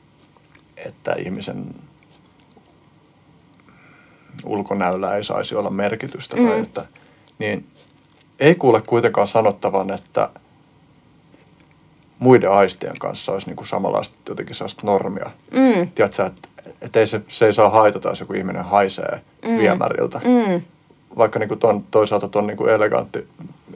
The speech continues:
Speaker 1: elegantin näkökulman löytäminen pyörittelyn kauttahan siitäkin varmasti voi löytää esteettistä nautintoa, mutta, mutta et nimenomaan se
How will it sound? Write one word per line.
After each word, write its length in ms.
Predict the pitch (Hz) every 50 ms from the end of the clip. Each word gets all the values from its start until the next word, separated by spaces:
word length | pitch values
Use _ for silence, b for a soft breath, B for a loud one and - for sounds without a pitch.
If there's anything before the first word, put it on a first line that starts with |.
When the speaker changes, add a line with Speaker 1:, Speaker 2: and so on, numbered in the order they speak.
| - - -
Speaker 1:
elegantin 480 | 127 113 113 113 107 107 104 107 113 107
näkökulman 520 | 110 110 110 - 101 - 107 107 104 107
löytäminen 440 | 107 110 107 104 104 101 101 101 104
pyörittelyn 560 | - 120 113 110 104 104 101 - 110 107 104
kauttahan 400 | 104 107 107 104 - 101 101 101
siitäkin 380 | - 110 104 101 104 95 87 101
varmasti 420 | 107 104 101 101 104 - - 101
voi 180 | 107 110 104 104
löytää 400 | 110 - - - 107 110 110 - b b b b b b b b b b b b
esteettistä 640 | - 113 98 - - 110 107 104 - 117 - - 104
nautintoa, 540 | 104 110 107 107 107 - 113 - - 104 -
mutta, 300 | - - - - - - - _ _ _ _ _ _ _ _ _ - - _ _ _ - - -
mutta 240 | - 113 104 - - -
et 60 | -
nimenomaan 460 | 120 113 113 107 104 104 101 101 98
se 180 | - - 95